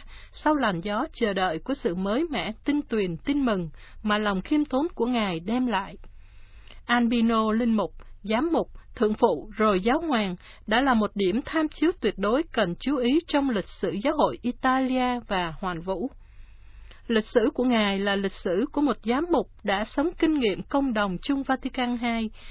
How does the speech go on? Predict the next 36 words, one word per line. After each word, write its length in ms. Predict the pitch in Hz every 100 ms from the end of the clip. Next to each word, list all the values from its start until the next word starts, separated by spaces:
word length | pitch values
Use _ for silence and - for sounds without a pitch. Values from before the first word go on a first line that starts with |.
| - -
và 300 | 226 214 208
đã 140 | 202
áp 220 | 196 302 -
dụng 280 | 220 190
nó. 240 | 202 220 302 - - - - - - - - -
Một 140 | 233 -
con 180 | 330 311
người 240 | 240 175 -
thông 260 | 277 294
minh, 240 | 285 285 269
sắc 320 | - 381 -
sảo 340 | - 190 156 220
và 220 | 226 185 -
cởi 160 | 175 202
mở, 340 | 240 160 214 - - - - -
một 300 | 240 233 226
mục 160 | 226 214 -
tử 220 | 196 262 -
gần 240 | 254 220
gũi 260 | 208 202 285
với 160 | 359
dân 220 | 339 311 302
thánh 300 | - 247 294 - -
và 220 | 208 175
trung 240 | - 302
thành 340 | - 233 180 170
với 160 | 262 -
Thiên 200 | 269 269
Chúa, 320 | 247 262 339 - - - -
kiên 200 | - 330
định 200 | 247 190 190
trong 300 | 294 294 269
nòng 200 | 202 175
cốt 240 | - 277 -
đức 140 | 359 -
tin 260 | 277 262